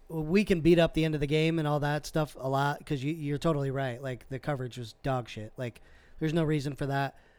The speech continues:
I think, um, one of the big things that surprised me and disappointed me was Stefon Diggs in that game.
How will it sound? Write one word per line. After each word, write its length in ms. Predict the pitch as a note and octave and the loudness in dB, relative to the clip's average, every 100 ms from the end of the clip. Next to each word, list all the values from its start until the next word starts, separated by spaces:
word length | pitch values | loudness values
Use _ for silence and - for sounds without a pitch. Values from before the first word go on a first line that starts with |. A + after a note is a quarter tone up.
| _ _ - | _ _ 0
I 120 | D#3+ | 0
think, 520 | - F#3 F#3 E3+ - | 4 4 4 2 -4
um, 680 | D3+ D3 C#3+ C#3 C3 A#2+ A#2 - - - - _ - - | -2 0 2 2 0 -4 -8 -14 -16 -20 -20 _ -20 -8
one 260 | C#3+ F3 | 2 4
of 140 | F3 C#3 | 4 2
the 600 | D#3 D3+ D3 C#3+ C#3 C#3 B2+ | 2 4 2 2 0 -2 0
big 240 | E3 E3 | 2 4
things 240 | - D#3+ D3 | 2 0 0
that 80 | |
surprised 400 | D3+ C#3+ D#3 D3 | -4 0 0 0
me 100 | D3 | -2
and 80 | D3 | -2
disappointed 400 | C#3 C3 C3 C#3 | -4 -2 -2 -2
me 140 | C#3+ C#3+ | 0 0
was 320 | C3 A#2+ - | -2 -4 -6
Stefon 360 | C#3+ C3+ C3 | -4 -4 -4
Diggs 300 | A2+ B2+ A2 | -4 -6 -6
in 80 | A#2 | -8
that 160 | A2 A2 | -8 -10
game. 220 | A#2 A#2+ | -12 -16